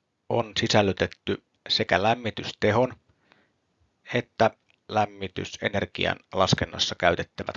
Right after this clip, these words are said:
kaavat. D viisi esittelee nämä kaavat selkeästi erillään toisistaan, mutta koska ne muistuttavat toisiaan niin paljon, on syytä katsoa, mikä on samaa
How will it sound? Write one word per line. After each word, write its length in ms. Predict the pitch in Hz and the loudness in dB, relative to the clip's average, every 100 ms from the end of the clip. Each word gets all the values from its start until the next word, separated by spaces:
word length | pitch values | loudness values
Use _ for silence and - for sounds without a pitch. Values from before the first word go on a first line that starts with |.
| - | -2
kaavat. 360 | - 50 - - - - - _ _ _ _ _ _ _ _ _ _ _ _ _ _ - | 0 0 -2 -10 -20 -20 -20 _ _ _ _ _ _ _ _ _ _ _ _ _ _ -4
D 160 | 98 95 | -4 -2
viisi 420 | 113 113 131 - _ - | -2 0 -2 -4 _ 0
esittelee 600 | 101 104 - - 101 98 | 2 0 -2 -2 0 -2
nämä 200 | 92 92 | -4 -6
kaavat 340 | - 101 98 - | 0 2 2 0
selkeästi 640 | 113 107 - 98 - - | -2 -2 0 -2 -2 -4
erillään 480 | 117 117 104 92 90 | 0 0 0 0 0
toisistaan, 720 | 98 98 90 - - 92 95 - _ _ _ _ _ _ _ | 2 2 2 0 2 0 0 -8 _ _ _ _ _ _ _
mutta 420 | 117 - _ 101 | -18 -18 _ -2
koska 400 | - 113 - 110 | 0 0 0 -2
ne 100 | 101 | -4
muistuttavat 640 | 104 110 - - - 92 - | -6 -8 -10 -6 -4 -4 -4
toisiaan 640 | 104 104 - 92 90 90 92 | 0 0 2 0 0 -2 -6
niin 180 | 92 | -8
paljon, 400 | - 120 113 101 - _ _ _ - | -2 0 0 -2 -8 _ _ _ -2
on 200 | 117 120 | -2 -2
syytä 220 | 113 98 | -2 -2
katsoa, 500 | - 98 - 92 87 - | 2 0 2 -2 -2 -6
mikä 240 | 101 - | -6 -2
on 100 | 92 | 0
samaa 540 | 87 104 104 92 87 | 2 2 2 2 0